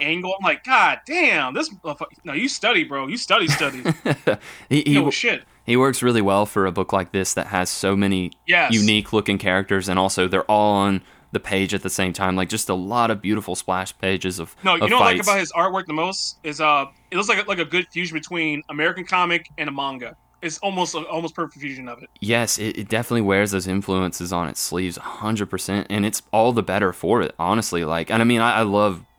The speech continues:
Speaker 2: both sides of that stuff, um, very much, so I'm, I'm easy to
Speaker 1: Mm-hmm.
Speaker 2: please with that kind of technique, but it, it does matter that he's good at it and he's great at it. And again, just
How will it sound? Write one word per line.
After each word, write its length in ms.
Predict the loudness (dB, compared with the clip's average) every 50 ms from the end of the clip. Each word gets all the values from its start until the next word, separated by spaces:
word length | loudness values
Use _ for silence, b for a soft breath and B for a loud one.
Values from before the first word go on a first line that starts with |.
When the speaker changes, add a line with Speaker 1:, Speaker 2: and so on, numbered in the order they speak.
| -8
Speaker 2:
both 200 | -2 0 0 0
sides 340 | 0 -2 -4 -2 -2 -2 -2
of 80 | -2 -2
that 200 | -2 -2 -4 -4
stuff, 440 | -6 -6 -4 -4 -4 -6 -6 -10 -18 -20 -12
um, 400 | -8 -6 -6 -6 -6 -6 -8 -10 -6
very 240 | -4 -2 0 0 0
much, 400 | 0 0 0 0 -2 -4 -6 -6
so 220 | -4 -4 -4 -4
I'm, 240 | -4 -4 -4 -6 -6 -6
I'm 160 | -6 -4 -2
easy 280 | -2 0 0 -2 -2
to 60 | -2 -4
Speaker 1:
Mm-hmm. 200 | -4 -4 0 2
Speaker 2:
please 220 | 2 2 2 0
with 100 | -2 -4
that 240 | -2 -2 -2 -2 -2
kind 180 | -2 0 0
of 120 | 0 -2 -2
technique, 320 | -4 -2 0 0 -2 0 0
but 160 | -2 -2 -2 B B B B B B B _ _ _ -4
it, 140 | -4 -4 -4 -8 -8
it 160 | -6 -2 2
does 220 | 2 2 2 4
matter 340 | 2 2 4 4 4 4 4
that 160 | 2 2 0
he's 160 | -2 -4 -6 -2
good 240 | 0 2 2 4
at 160 | 4 2 2 2
it 120 | 0 -2
and 120 | -4 -6 -8
he's 140 | -8 -10 -8
great 280 | -6 -4 -2 -2 -2
at 180 | -2 -2 -4 -4
it. 120 | -6 -8 _
And 260 | -6 -4 -4 -4 -4 -6 B B B B B B B B B B B -6
again, 320 | -6 -2 0 2 2 4
just 240 | 2 2 -2 -4 -6